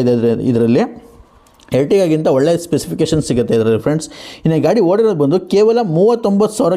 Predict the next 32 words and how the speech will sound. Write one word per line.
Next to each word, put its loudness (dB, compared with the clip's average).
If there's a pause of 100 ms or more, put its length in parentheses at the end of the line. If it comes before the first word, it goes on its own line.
ಕಿಲೋಮೀಟರ್ 0 (100)
ರೆಕಾರ್ಡೆಡ್ 2
ಓಡಿದೆ. 0 (140)
ಸರ್ವಿಸ್ 0
ಹಿಸ್ಟ್ರಿ -4
ಸಮೇತ 0
ಗಾಡಿ 0
ಸಿಗುತ್ತೆ. 0
ಇದನ್ನು 2
ಸಹ 0 (120)
ಅಪ್ -6
ಟು 0
ಡೇಟ್ -2
ಶೋರೂಮ್ 0
ಸರ್ವಿಸ್ 2
ಆಗಿದೆ 0
ಗಾಡಿ. 2 (560)
ಸಿಂಗಲ್ 2
ಓನರ್ 0
ವೆಹಿಕಲ್ 0
ಫ್ರೆಂಡ್ಸ್. -4 (480)
ಗಾಡಿ 2
ಬಂದು 2
<coughs> -8 (1300)
ಹಾ, 0 (300)
ಹೈಬ್ರಿಡ್ 0
ವೆಹಿಕಲ್ 0
ಆಗಿರೋದ್ರಿಂದ 0
ಒಳ್ಳೆ 0 (160)
ಮೈಲೇಜ್ 0
ಕೂಡ 0 (100)
ಇದೆ. 0